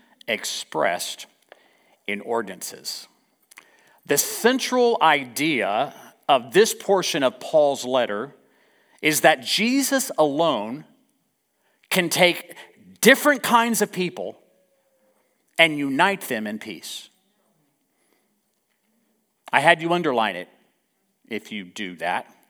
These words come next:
He himself is our peace.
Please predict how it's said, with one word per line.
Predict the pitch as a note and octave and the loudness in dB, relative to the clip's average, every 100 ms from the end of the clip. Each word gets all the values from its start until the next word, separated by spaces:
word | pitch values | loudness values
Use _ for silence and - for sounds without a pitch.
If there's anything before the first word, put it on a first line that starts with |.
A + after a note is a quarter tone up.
| _ _ _ _ _ _ _ | _ _ _ _ _ _ _
He | - A3+ C4 A#3+ | -6 0 2 4
himself | C4 - - B3 A2+ G2+ - - _ _ _ _ _ _ - | 2 2 6 6 6 0 -10 -18 _ _ _ _ _ _ -8
is | A#2+ | -2
our | A2 | -2
peace. | - - - - - - | -2 -14 -12 -12 -12 -14